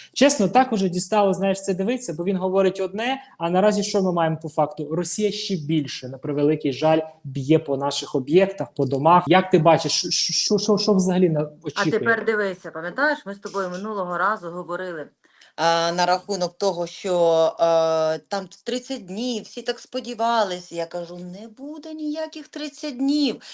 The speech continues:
Speaker 2: Всі нормальні люди прекрасно знають, що з ворогом домовитись,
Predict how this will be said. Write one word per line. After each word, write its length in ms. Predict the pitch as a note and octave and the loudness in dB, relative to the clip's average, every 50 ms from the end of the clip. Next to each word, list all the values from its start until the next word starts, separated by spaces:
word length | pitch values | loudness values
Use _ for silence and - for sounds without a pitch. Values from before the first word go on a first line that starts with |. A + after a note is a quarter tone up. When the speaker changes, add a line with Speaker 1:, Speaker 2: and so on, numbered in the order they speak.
| - - - _ | -18 -18 -18 _
Speaker 2:
Всі 340 | - - - C#4 D4 E4 | -18 -6 -2 -2 0 2
нормальні 500 | D4 C4 A#3+ A#3+ B3 C4 C#4 C#4+ C#4 C4+ B3 | 2 2 0 0 0 0 2 2 2 0 0
люди 240 | A3+ C#4+ B3 B3 C4 | -2 -4 -4 -4 -4
прекрасно 480 | C4 A#3+ A#3 A#3 B3 C4+ C4+ - A#3 | -4 -4 0 2 0 0 0 -2 -8
знають, 420 | A3 G#3 G#3 B3+ C4 C4+ B3 G#3+ - | -10 -4 -4 -2 0 0 0 -2 -4
що 160 | - - F#3+ | -6 -12 -12
з 180 | F3+ E3+ F3 | -12 -12 -10
ворогом 560 | D#3 - A#3 B3 C#4 C#4+ C4+ B3+ B3 B3 A#3 G#3+ | 0 2 4 6 6 4 2 0 -2 -4 -2 0
домовитись, 760 | G#3+ A3 A3 G#3+ A3+ B3 B3 A#3 G#3+ - - E3+ D#3+ - | 0 0 2 2 2 2 2 2 0 -2 -4 -8 -8 -8